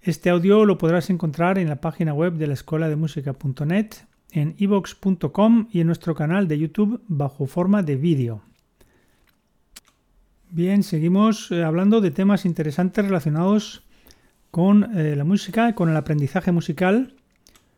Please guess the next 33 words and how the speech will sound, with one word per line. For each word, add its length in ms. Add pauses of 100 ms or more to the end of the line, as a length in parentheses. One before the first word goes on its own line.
(680)
En 140
esta 180
ocasión, 380
este 200
tema, 640
mm, 80
me 400
fue 160
sugerido 560
de 80
alguna 240
forma 540 (640)
por 260
mi 120
amigo 340
y 40
podcaster 760
Robert 320
Sasuke. 680 (1040)
Te 100
mando 280
un 140
gran 180
abrazo. 480 (140)
Robert 240
Sasuke 580
vive 360
en 180
República 380
Dominicana, 580
tiene 160
un 80
podcast 560